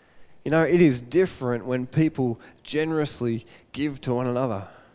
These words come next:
And by our love, I pray that Colac will know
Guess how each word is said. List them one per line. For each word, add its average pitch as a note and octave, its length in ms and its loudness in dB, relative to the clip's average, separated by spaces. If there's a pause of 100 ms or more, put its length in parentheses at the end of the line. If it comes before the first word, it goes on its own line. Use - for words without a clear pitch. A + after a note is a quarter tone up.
(760)
And C3+ 260 -4
by E3+ 320 0
our D#3+ 140 4
love, D#3 340 2
I C#3+ 140 -4
pray E3+ 380 -2
that C3 260 0
Colac E3 580 0
will C3+ 160 -2
know D3 480 0